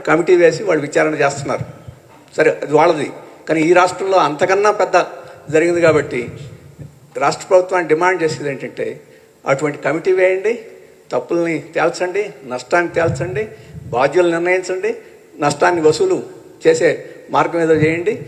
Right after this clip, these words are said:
అది ఖచ్చితమైన గుణపాఠంగా ఎవరికైనా ఏ ప్రాజెక్టులోనైనా ఉంటుంది. అట్లాంటిది చేయాలని చెప్పేసి నేను కోరుతున్నాను. ఇక నుంచి చేసేదైనా బాధ్యతగా చేయండి,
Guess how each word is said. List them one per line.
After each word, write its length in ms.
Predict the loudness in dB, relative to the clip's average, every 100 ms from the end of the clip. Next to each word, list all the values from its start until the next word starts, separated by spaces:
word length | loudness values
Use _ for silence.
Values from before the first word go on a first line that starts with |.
| -16 -6
అది 520 | -2 0 0 -2 -4 -10 -12 -4
ఖచ్చితమైన 500 | -4 -2 -4 -2 -2
గుణపాఠంగా 560 | -4 -2 -2 -2 -2 -2
ఎవరికైనా 420 | -2 -2 -4 -2
ఏ 120 | -2
ప్రాజెక్టులోనైనా 680 | 0 0 0 -4 -8 -8 -12 -18 -20 _ -16
ఉంటుంది. 360 | -8 -6 -4 -6
అట్లాంటిది 640 | -4 -6 -4 -6 -6 -2
చేయాలని 280 | 0 0 -4
చెప్పేసి 640 | -10 -8 -8 -6 -6 -8 -16 -20 _ _ _
నేను 260 | -14 -12 -14 -18 _ _ _ -2
కోరుతున్నాను. 580 | -2 -2 -4 -4 -4 -10 -18 -16 -6
ఇక 160 | -2
నుంచి 260 | 0 0 0
చేసేదైనా 540 | 2 2 2 2 0 -6 -12 -20 -20 _
బాధ్యతగా 480 | 0 0 0 -2 0
చేయండి, 480 | 2 0 -2 -6